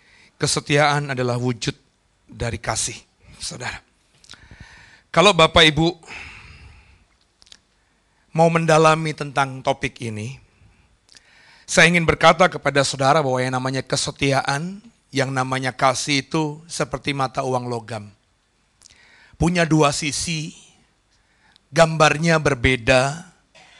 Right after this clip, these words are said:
tapi tidak bisa dipisahkan. Nggak ada itu orang bisa bilang, "Saya mengasihi," tapi nggak kelihatan kesetiaan dalam dirinya.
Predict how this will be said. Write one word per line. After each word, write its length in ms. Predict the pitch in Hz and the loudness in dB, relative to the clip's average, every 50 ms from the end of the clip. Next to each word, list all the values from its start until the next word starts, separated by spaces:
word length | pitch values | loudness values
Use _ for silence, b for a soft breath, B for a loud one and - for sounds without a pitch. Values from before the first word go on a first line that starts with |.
| b b | b b
tapi 240 | - 165 - - 208 | 0 0 2 2 0
tidak 320 | - - 196 160 160 151 | 0 0 4 4 4 2
bisa 320 | 143 147 - - - 165 160 | 2 -2 -4 0 4 2 2
dipisahkan. 720 | 135 139 139 - - - - - 117 98 - _ - 101 101 113 _ _ _ _ _ _ _ _ _ _ _ _ _ _ _ _ _ _ _ _ _ _ _ _ _ _ - b b b b b b b _ - | 2 0 -6 -6 -8 -8 -8 -8 -8 -10 -10 _ -14 -14 -14 -18 _ _ _ _ _ _ _ _ _ _ _ _ _ _ _ _ _ _ _ _ _ _ _ _ _ _ -20 b b b b b b b _ 0
Nggak 160 | 165 202 196 185 | 6 6 8 10
ada 240 | 208 214 196 233 220 208 | 8 8 8 8 8 8
itu 160 | 196 - - | 6 6 4
orang 320 | 202 170 170 180 190 190 185 | 4 4 6 4 4 2 2
bisa 240 | 170 165 - 175 | -2 0 0 0
bilang, 480 | 151 139 160 156 156 156 151 156 156 143 b b b b b | 0 0 0 0 2 2 0 0 -2 -10 b b b b b
"Saya 400 | - - 240 233 240 240 240 240 | 2 4 4 6 6 6 4 4
mengasihi," 880 | 240 233 226 220 214 202 - - 220 185 151 - 170 185 202 226 240 _ _ _ _ _ _ _ _ _ _ _ _ _ | 4 2 2 2 0 0 0 -2 -2 -2 -2 -2 -2 -2 -4 -8 -14 _ _ _ _ _ _ _ _ _ _ _ _ _
tapi 320 | - 214 214 - 294 277 254 233 - _ - | 0 0 2 4 2 2 2 -2 -10 _ -2
nggak 200 | 190 202 220 - - - _ _ _ _ _ _ _ _ _ _ _ _ _ _ | 2 4 4 2 2 -8 _ _ _ _ _ _ _ _ _ _ _ _ _ _
kelihatan 720 | - 240 247 247 202 202 220 220 - - 165 147 135 - | -2 2 4 4 6 6 6 6 4 0 0 0 -2 -4
kesetiaan 640 | - 190 - - 196 - - 180 175 - - 151 147 | -4 -2 -2 -2 -4 -4 -2 0 0 0 0 -2 -4
dalam 320 | 135 127 127 127 123 123 | -4 -6 -6 -6 -8 -8
dirinya. 400 | 123 123 117 120 113 113 107 - | -10 -12 -12 -12 -14 -14 -16 -18